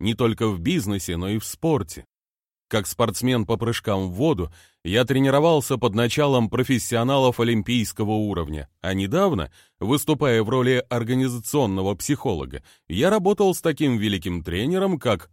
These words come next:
Брэд Стивенс из Бостон Селтикс. Билл Кэмпбелл не просто входит в эту элитную группу лучших тренеров мира. Он достоин отдельной категории, потому что мог консультировать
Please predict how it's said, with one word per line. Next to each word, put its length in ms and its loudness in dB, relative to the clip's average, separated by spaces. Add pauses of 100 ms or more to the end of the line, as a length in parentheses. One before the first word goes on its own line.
Брэд 400 -2
Стивенс 640 -2 (160)
из 280 0
Бостон 560 -2
Селтикс. 760 -6 (600)
Билл 380 2
Кэмпбелл 520 2
не 120 4
просто 480 0
входит 440 0
в 60 0
эту 320 2
элитную 520 0
группу 420 0
лучших 720 0
тренеров 580 0
мира. 420 -4 (280)
Он 200 0
достоин 480 2
отдельной 720 2
категории, 720 -2 (120)
потому 340 0
что 180 0
мог 260 0
консультировать 1000 -2